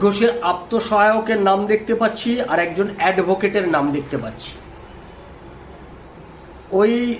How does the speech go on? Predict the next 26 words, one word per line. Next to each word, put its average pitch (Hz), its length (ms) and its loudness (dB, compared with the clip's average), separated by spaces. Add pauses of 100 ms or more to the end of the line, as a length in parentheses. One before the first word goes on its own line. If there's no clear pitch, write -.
(140)
সোশ্যাল 233 420 2
মিডিয়াতে 226 440 4
এটা 233 120 0 (120)
দাবি 175 320 4
করা 208 240 6
হচ্ছে, 170 380 -4 (1160)
আমরা 170 200 4
আগেও 202 260 2
বলেছি 220 240 2 (120)
যে 214 60 2 (240)
এইটার 208 300 2 (100)
সত্যতা 208 500 -2
কিন্তু 208 260 -2
ইভিএম 180 260 4
নিউজ 196 220 0
যাচাই 156 340 0
করেনি, 110 280 -6 (1080)
কিন্তু 196 180 -2 (120)
সোশ্যাল 240 300 2 (100)
মিডিয়াতে 233 460 4
এটা 254 140 2 (140)
দাবি 180 220 4 (100)
করা 233 240 6
হচ্ছে 196 300 0 (200)
ওই 156 80 0 (100)
পোস্টটাতে 190 540 0